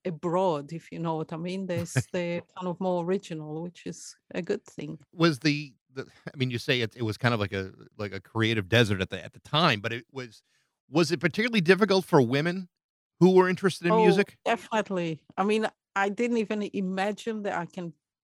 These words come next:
Speaker 1: be a, a, in a band 'cause I couldn't play. Uh, technically, I thought, like, in Israel at the time, you had to be, like, really good at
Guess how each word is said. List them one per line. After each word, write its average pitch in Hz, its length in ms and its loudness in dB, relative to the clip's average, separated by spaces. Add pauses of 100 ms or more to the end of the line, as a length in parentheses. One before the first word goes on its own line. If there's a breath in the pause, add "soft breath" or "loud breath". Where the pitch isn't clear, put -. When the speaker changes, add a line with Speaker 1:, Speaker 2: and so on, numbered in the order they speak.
(120)
Speaker 1:
be 196 220 -2
a, 170 160 -2 (100)
a, 151 80 -6 (360 soft breath)
in 180 140 -2
a 170 60 -2
band 202 560 0
'cause - 260 -8
I 165 140 0
couldn't 185 320 -6
play. 190 580 -2 (520 soft breath)
Uh, 175 320 -2 (100)
technically, 196 560 -4
I 170 80 0
thought, - 480 -6
like, 190 300 -4
in 180 100 -6
Israel 190 380 -4
at 165 120 -4
the 175 80 -6
time, 190 280 -8
you 170 80 -8
had 180 140 -12
to 175 100 -10
be, 170 120 -8
like, 143 200 -4 (120)
really - 300 -10
good 175 220 -4
at 143 120 -8